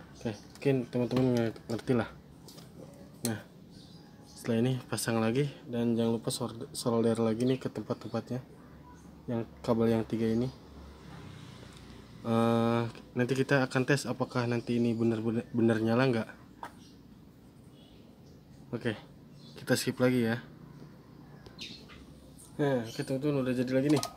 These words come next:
Nah, kita tes ya. Ini tes di speed tiga. Kita lihat nih. Susah juga ya lihat nyalanya. Tuh, ada nyala ya. Tuh.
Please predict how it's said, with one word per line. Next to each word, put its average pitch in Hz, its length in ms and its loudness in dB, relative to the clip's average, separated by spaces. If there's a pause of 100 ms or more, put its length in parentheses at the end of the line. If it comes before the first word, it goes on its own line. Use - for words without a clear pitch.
(600)
Nah, 120 240 2
kita 135 200 2
tes 143 280 4
ya. 127 160 8 (720)
Ini 139 160 4
tes 147 200 4
di 135 120 4
speed 135 640 6 (160)
tiga. 143 480 10 (1300)
Kita - 280 6
lihat 131 280 10
nih. 127 160 10 (2750)
Susah 151 240 6
juga 165 200 8
ya 123 160 10 (640)
lihat 131 240 8
nyalanya. 131 480 12 (240)
Tuh, 160 400 12
ada 151 160 10
nyala 156 240 12
ya. 135 160 12 (1120)
Tuh. 233 140 8